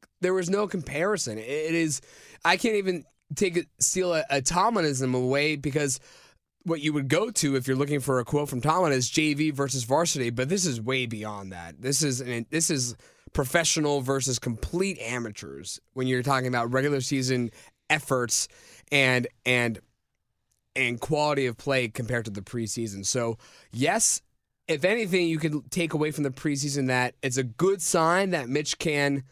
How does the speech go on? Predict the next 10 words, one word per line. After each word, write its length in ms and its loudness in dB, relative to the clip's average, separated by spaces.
do 220 2
it 120 -2
to 120 2
an 60 2
extent. 520 0
You 200 0
just 160 0
have 360 2
to 460 2
wonder 600 2